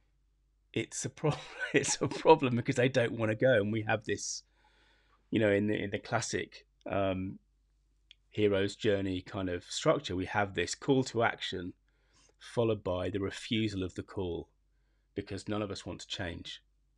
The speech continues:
And stories, if we remember, are all about change. And what Cron talks about,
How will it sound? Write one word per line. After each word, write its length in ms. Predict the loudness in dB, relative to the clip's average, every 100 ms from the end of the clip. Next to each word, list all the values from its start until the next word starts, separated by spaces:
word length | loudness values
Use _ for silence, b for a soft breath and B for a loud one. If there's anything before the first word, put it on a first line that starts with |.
| _ _ _ _ _ _ _ _ _ -10
And 140 | -8
stories, 560 | -6 -2 0 0 -2 -4
if 140 | -6
we 80 | -4
remember, 400 | -2 -2 -4 -6
are 60 | -6
all 140 | -6
about 300 | -4 -6 -6 _ _
change. 460 | -6 -2 -2 -2 -6
And 140 | -10 -14 _ _ _ _ _ _ _ _ _ _ _ _ _ 0
what 260 | 0 0 -4
Cron 420 | 4 6 8 6
talks 380 | 2 -6 -4 -4
about, 540 | -2 -2 -2 -6 -12